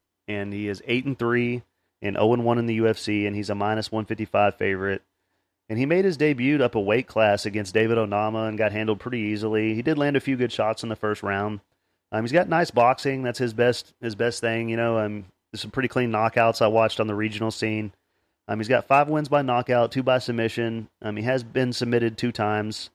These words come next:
Uh, David Onama submitted him. Uh, so that's something to think about since, you know, Kazama's specialty is, is his submissions and his grappling.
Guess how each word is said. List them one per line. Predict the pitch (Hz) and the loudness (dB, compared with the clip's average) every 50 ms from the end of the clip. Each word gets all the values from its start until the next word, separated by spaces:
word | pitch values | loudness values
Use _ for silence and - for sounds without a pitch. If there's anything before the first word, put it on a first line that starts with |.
| _ _ | _ _
Uh, | - - 101 98 104 107 101 | -6 -4 -4 -4 -4 -6 -2
David | 98 113 110 117 113 | 0 2 2 4 2
Onama | 110 107 107 107 107 107 104 | 2 2 2 0 0 0 -2
submitted | 104 - 107 104 101 101 101 101 | -4 -6 -6 -4 -2 -2 -2 -2
him. | 101 101 107 104 - _ _ _ _ _ _ _ _ _ | -4 -4 -6 -10 -14 _ _ _ _ _ _ _ _ _
Uh, | - 107 | -4 -4
so | 107 - 139 | -2 0 0
that's | 139 160 160 | 0 0 0
something | - 180 185 170 170 | 0 -2 -2 0 -2
to | 160 | -2
think | 139 - 143 143 | 0 0 0 0
about | 139 120 117 110 110 107 | 2 2 2 2 2 0
since, | - 117 113 107 - - | -2 -4 -6 -6 -6 -6
you | - 120 | -4 -2
know, | 113 110 110 110 | 0 0 0 0
Kazama's | - - 113 107 113 120 120 120 113 | -2 -4 0 2 2 2 2 0 -2
specialty | - - 113 117 - 117 113 - 110 107 104 | 0 0 0 0 0 -2 -4 -2 -2 0 0
is, | 104 101 98 95 - - - - - | 0 0 0 -4 -8 -12 -16 -14 -6
is | - 107 101 101 | -6 -4 -2 -2
his | 110 104 - | -4 -4 -4
submissions | - 107 107 107 107 - 113 107 101 | -4 -2 0 0 0 0 -4 -4 -4
and | 101 | -6
his | 101 98 - | -6 -6 -2
grappling. | - 101 104 101 - 107 104 101 98 104 | 0 2 2 2 0 -2 -4 -4 -4 -8